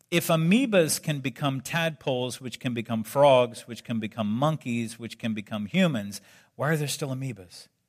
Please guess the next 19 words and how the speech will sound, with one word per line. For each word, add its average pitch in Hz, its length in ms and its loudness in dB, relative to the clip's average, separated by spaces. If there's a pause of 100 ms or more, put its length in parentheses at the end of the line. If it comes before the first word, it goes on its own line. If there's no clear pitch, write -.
(500)
Why 151 220 8
are 165 60 6
there 151 100 0
still 139 320 -2
tadpoles? 120 580 -4
Why 131 140 0
are 151 40 0
there, 143 120 -6
why 143 380 2
do 175 160 2
we 160 100 0
not 151 180 -2
see? 165 280 2
And 139 100 0
that, 190 200 0
that 185 140 0
was 190 140 -6
the 143 80 -4
pro-, - 220 -6